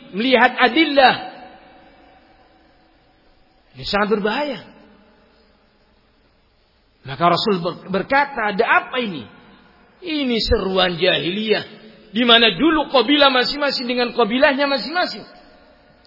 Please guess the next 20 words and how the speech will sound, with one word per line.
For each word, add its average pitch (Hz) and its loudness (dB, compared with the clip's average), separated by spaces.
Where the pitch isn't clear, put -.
Terjadi 226 0
perang 285 4
gara-gara 226 4
mereka 247 2
bertaasub 220 0
dengan 214 0
kabilahnya 262 0
masing-masing. 262 -10
Berpegang 214 4
dengan 226 4
aturannya 262 2
masing-masing." 302 -4
Maka - -2
Rasulullah 180 2
sallallahu 180 2
alaihi 180 2
wasallam 180 0
di 175 -2
akhir 160 -2
hadis 165 -4